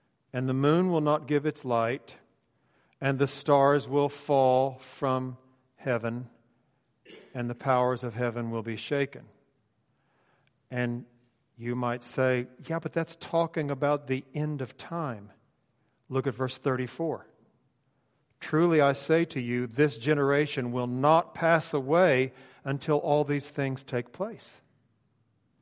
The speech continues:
And so he's not talking about the consummation of the ages. He's talking about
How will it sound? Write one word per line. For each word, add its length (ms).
And 100
so 80
he's 120
not 240
talking 360
about 320
the 80
consummation 920
of 100
the 180
ages. 520
He's 160
talking 340
about 300